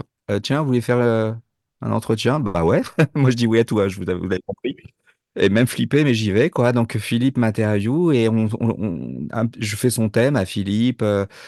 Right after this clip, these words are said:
un petit peu avant l'émission, on discute, il me fait, « Mais tu, tu, tu me fais penser à quelqu'un que j'ai interviewé, il faut que je te la fa-, la, euh, je te, je te la fasse rencontrer, il faut que vous fassiez un truc ensemble. » Et, et, et,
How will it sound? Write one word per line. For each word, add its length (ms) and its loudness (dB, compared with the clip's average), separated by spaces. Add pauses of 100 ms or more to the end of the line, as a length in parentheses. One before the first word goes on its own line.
(160)
un 100 -2
petit 160 -4
peu 140 0
avant 160 0
l'émission, 480 -2
on 320 0
discute, 420 -2
il 40 0
me 40 0
fait, « 200 -4
Mais 140 -6 (680)
tu, 100 -20 (220)
tu, 140 -10
tu 120 -2
me 60 0
fais 120 0
penser 420 0
à 180 0
quelqu'un 260 0
que 60 -2
j'ai 80 0
interviewé, 440 -2
il 80 -6
faut 160 0
que 80 -2
je 40 -14
te 80 -2
la 80 0
fa-, 260 -4
la, 180 -4
euh, 160 -4
je 60 -12
te, 160 -8
je 100 -8
te 60 -6
la 60 -4
fasse 280 -6 (100)
rencontrer, 600 -4
il 160 -20
faut 80 -4
que 100 -4
vous 60 2
fassiez 300 0
un 60 0
truc 200 -6
ensemble. » 260 -4 (360)
Et, 280 4 (440)
et, 140 -8
et, 460 -4